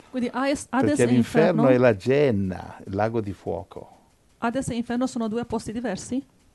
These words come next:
Speaker 2: Sì.
Speaker 1: Qual è la differenza?
Speaker 2: La differenza è che l'inferno è la parola greca,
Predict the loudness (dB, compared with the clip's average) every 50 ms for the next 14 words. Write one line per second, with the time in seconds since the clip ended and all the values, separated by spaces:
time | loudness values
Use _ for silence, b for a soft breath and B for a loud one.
0 | _ _ _ _ _ _ _ _ _ _ _ _ _ _ _ _ _ _ _ _
1 | _ _ _ _ _ _ _ _ _ _ _ _ _ _ _ _ -18 -8 -6 -6
2 | -6 -6 -8 _ _ _ -8 -6 -4 -4 -6 -6 -8 -8 -8 -8 -8 -8 -10 -10
3 | -10 -12 -12 _ B B B B B B B -10 -2 0 2 2 4 4 2 4
4 | 4 2 2 0 2 4 4 4 6 4 4 2 2 2 0 -2 _ -2 0 4
5 | 4 4 4 4 2 2 4 4 4 4 4 4 2 2 2 2 2 2 0 -2
6 | 0 -2 -2 -2 -2